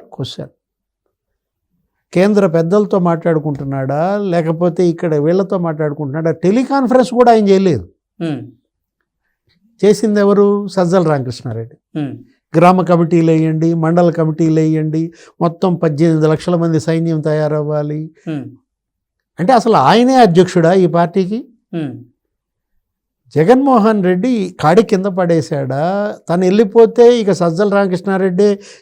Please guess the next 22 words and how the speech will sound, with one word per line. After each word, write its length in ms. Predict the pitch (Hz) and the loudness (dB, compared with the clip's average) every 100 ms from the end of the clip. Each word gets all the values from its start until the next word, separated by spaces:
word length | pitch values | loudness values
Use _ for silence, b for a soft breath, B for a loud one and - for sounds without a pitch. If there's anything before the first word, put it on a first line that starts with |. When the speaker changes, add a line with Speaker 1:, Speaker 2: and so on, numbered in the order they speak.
| - | 0
Speaker 1:
ఈ 60 | |
పార్టీ 420 | 170 160 165 214 196 | 2 2 0 0 0
బాధ్యతలు 560 | 143 170 170 185 185 | 2 2 0 0 -2
చూడమనా? 760 | 139 151 165 175 147 131 156 - _ | -2 -2 0 0 -2 -6 -8 -12 _
Speaker 2:
ఉమ్. 180 | 170 139 117 - - | -10 -10 -12 -14 -2
Speaker 1:
వరుసపెట్టి 560 | 202 240 254 247 214 | 0 4 4 4 4
సజ్జల 280 | 202 214 220 | 0 2 2
రామకృష్ణారెడ్డి 1000 | 214 214 190 185 202 190 180 180 180 180 b b b | 2 0 0 -4 -2 -2 0 0 0 -4 b b b
అన్ని 220 | 180 208 | 0 2
ఛానల్స్, 480 | 202 196 190 185 175 | 2 0 0 -2 -2
అదే 240 | 170 180 - _ | -4 -4 -8 _
వాళ్ళ 220 | 135 170 | -4 0
అనుబంధ 400 | 165 170 170 175 160 165 | 2 2 2 2 2 0
ఛానల్స్కి 680 | 160 165 151 _ 156 151 147 - | 0 -2 -4 _ -4 -4 -8 -10
Speaker 2:
ఉమ్. 160 | 170 160 | -6 -2
Speaker 1:
ఇంటర్వ్యూలు 460 | 180 185 170 135 | 0 2 2 2
ఇచ్చాడు. 340 | 117 - 113 _ _ 170 | -2 -8 -14 _ _ -8
Speaker 2:
ఉమ్. 180 | 151 117 - _ _ _ - | -8 -10 -20 _ _ _ -2
Speaker 1:
అంటే 140 | 185 | 2
ఏంటి, 360 | 185 196 185 190 | 4 2 2 2
అరంగేట్రమా? 680 | 170 180 165 143 147 147 175 _ _ _ _ _ _ 175 | 2 2 2 0 -4 -4 -6 _ _ _ _ _ _ -4
Speaker 2:
ఓకే, 180 | 175 | -2